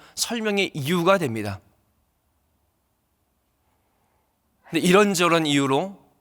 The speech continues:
복음의 집중력을 잃게 만듭니다.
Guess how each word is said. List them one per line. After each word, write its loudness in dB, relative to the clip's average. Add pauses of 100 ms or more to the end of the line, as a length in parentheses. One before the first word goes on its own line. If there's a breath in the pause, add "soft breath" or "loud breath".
(540)
복음의 -2
집중력을 -2 (240 loud breath)
잃게 -2
만듭니다. -6